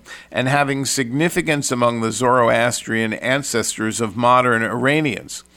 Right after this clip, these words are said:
The same time is celebrated in the Indian subcontinent as the New Year. The moment the sun crosses the celestial equator, equator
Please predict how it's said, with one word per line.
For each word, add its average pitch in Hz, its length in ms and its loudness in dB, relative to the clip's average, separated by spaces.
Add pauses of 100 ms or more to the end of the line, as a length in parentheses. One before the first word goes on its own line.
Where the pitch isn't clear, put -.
(340)
The 113 100 -6
same 180 340 2
time 131 280 2
is 120 100 -2
celebrated 123 640 2
in 117 100 -2
the 123 140 0
Indian 160 680 2
subcontinent 92 960 -2 (520)
as 110 220 -2
the 120 80 -4
New 110 160 0
Year. 90 440 -6 (920)
The 123 100 -2
moment 180 380 4
the 175 80 2
sun 151 340 4
crosses 139 600 2
the 120 100 0
celestial 131 800 0
equator, - 520 -6 (320)
equator 135 560 2